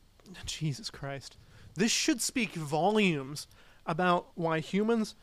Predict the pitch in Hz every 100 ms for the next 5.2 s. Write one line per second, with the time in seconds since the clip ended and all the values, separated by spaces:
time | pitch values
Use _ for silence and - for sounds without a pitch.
0 | - - 147 170 202 - 196 180 175 156
1 | 147 156 170 151 135 135 - - - 160
2 | 151 156 - 170 156 - 175 160 151 190
3 | 165 165 165 220 156 147 - - - -
4 | 180 - - 311 320 269 233 208 175 165
5 | 131